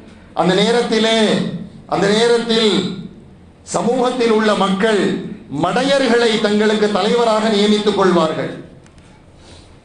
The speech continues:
அந்த மடையர்கள் மக்களுக்கு மத்தியில் மார்க்கத்தை தப்பும் தவறுமாக சொல்லுவார்கள், அவர்களும் வழிகெடுவார்கள், மற்றவர்களையும் வழிகெடுப்பார்கள்.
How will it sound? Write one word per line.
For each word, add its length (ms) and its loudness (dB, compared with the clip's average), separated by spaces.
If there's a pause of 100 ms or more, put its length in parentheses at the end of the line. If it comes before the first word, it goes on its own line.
(500)
அந்த 240 2
மடையர்கள் 600 2
மக்களுக்கு 540 0
மத்தியில் 440 0
மார்க்கத்தை 640 0
தப்பும் 420 0
தவறுமாக 540 0
சொல்லுவார்கள், 840 0 (840)
அவர்களும் 580 0
வழிகெடுவார்கள், 840 0 (840)
மற்றவர்களையும் 640 0
வழிகெடுப்பார்கள். 840 0